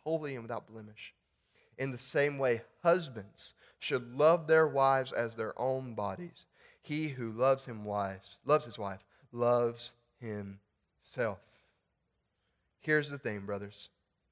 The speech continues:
We can flesh out living like Christ by laying down our lives sacrificially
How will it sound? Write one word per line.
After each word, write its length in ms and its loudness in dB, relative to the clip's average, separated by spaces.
We 280 -4
can 580 0
flesh 600 4
out 280 4
living 340 -2
like 240 -6
Christ 680 0
by 160 4
laying 640 0
down 280 0
our 160 -2
lives 380 -4
sacrificially 1160 -2